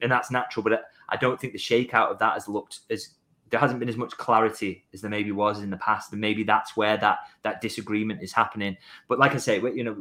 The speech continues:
we, we're speculating on this, or I'm, I'm speculating on this. I don't want to drag you guys into it, but, you know, it, it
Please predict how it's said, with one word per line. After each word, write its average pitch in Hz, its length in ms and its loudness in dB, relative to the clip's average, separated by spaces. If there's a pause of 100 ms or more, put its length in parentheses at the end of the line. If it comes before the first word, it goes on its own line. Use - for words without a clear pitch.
(120)
we, 127 200 -6 (260)
we're 120 60 -10
speculating 107 580 0
on 101 120 -2
this, 98 160 -4
or 107 100 -2
I'm, 101 400 4
I'm 104 160 0
speculating 98 540 -4
on 95 120 -4
this. 95 180 -6
I - 20 -4
don't 98 100 0
want 92 80 -6
to 98 60 -6
drag 95 220 -4
you 98 120 -6
guys 98 300 0
into 95 260 -6
it, 87 140 2
but, 90 100 0 (460)
you 120 80 -4
know, 110 100 4
it, 107 100 2 (320)
it 117 60 -2